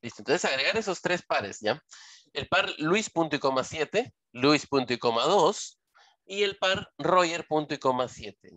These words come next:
¿ya? Está faltando esos tres pares, ¿ya? Agregarlo, por favor.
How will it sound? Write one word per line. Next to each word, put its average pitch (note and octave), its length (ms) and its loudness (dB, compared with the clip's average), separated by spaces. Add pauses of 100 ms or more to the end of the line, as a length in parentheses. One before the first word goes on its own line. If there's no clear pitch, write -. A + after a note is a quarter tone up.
¿ya? G#2+ 100 -4
Está C3+ 260 -8
faltando B2 400 -6
esos A#2+ 240 -10
tres A#2 220 -10
pares, G2 460 -14 (480)
¿ya? F#2 180 -12 (680)
Agregarlo, A2 520 -4
por - 160 -16
favor. A2+ 400 -2